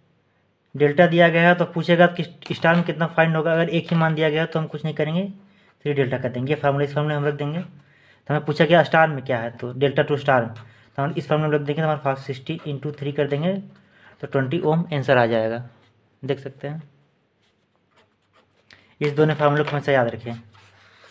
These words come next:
ऐसे करना है। इसमें पूछा कि एक स्टोव एलिमेंट को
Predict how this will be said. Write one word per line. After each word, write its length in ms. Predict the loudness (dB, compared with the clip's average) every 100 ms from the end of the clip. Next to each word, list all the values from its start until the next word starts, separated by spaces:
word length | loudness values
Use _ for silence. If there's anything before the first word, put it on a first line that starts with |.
| -20 _ _ _ _ _ _ _ _ _ _ _ _ _ _
ऐसे 100 | -14
करना 260 | -8 -6 -6
है। 280 | -8 -12 -18 -20 -20 -20 -18 -8
इसमें 140 | -6 -4
पूछा 180 | 0
कि 100 | 2
एक 160 | 2 2
स्टोव 240 | 2 2
एलिमेंट 380 | 4 4 4
को 60 | 0